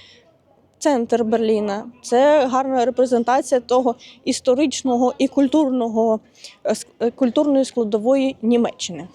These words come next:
Тож можемо сказати, що Німеччина якраз вчить тому, що порядок — це процес. І це більше про адаптацію та зміни, ніж про, е,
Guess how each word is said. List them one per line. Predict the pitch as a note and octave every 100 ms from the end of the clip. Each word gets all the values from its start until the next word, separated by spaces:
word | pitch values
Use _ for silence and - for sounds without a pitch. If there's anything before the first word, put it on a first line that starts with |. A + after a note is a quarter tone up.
| _
Тож | C#4 E4+ C4+
можемо | C4+ C#4 C4 B3+
сказати, | - A#3 B3 F#4 C#4
що | C4+ -
Німеччина | B3 A3 G3+ A#3+ C4 - G#3+ F#3+
якраз | G3+ G#3+ A#3+ A#3
вчить | - - C4 -
тому, | B3 D4+ C#4+
що | - - A#3
порядок — | - G#3+ D#4+ D4 - -
це | C#4+ C#4
процес. | - A3+ A3+ - G3+ E3+ - - - - - _
І | - B3+ D4+ D4
це | F#4 F#4+ -
більше | A3 C#4+ E4+ - C#4
про | - C#4+ D4
адаптацію | - G#3+ B3 _ C4 C4+ A3+ - A3+ G3+
та | - G#3+
зміни, | A#3 B3+ G#4 F#4 F4 E4 - -
ніж | A3+ C4+ F4+ - C4+ -
про, | B3 C#4+ C#4+ D4 -
е, | A3 G#3+ G#3